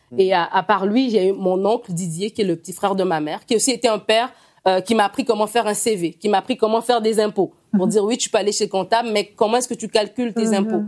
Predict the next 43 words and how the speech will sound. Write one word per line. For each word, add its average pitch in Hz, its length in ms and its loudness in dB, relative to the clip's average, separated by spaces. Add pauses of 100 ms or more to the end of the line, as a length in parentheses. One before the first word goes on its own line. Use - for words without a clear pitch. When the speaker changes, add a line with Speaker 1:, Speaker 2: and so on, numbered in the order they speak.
(280)
Speaker 2:
Qui 214 100 2
m'a 214 120 2
appris 196 260 0
comment 233 240 2
faire 254 180 2
une 240 100 2
entrevue. 220 480 -2
Quand 208 140 0
j'avais 202 220 0
ma 214 100 2
première 214 340 -2
entrevue, 214 520 -2 (260)
ben, 196 120 2
il 196 40 -2
m'a 196 120 2
fait 240 100 -2
asseoir, 226 320 2
il 220 40 -2
m'a 208 100 2
posé 214 260 -2
des 233 100 0
questions. 220 380 0
Et 196 40 -4
puis, 220 120 -4
on 202 80 0
a 202 80 0
fait 220 240 0
une, 190 260 0 (300)
une 208 140 2
entrevue 214 440 0
ensemble, 202 400 0
qui 220 120 -2
m'a 202 180 2
guidée 208 340 -2
quand 226 160 0
je 165 120 -6
devais 196 180 2
aller 214 140 2
à 214 40 -2
l'université, 208 640 -4
quel 247 200 2
cours 240 260 -4
prendre. 180 300 -2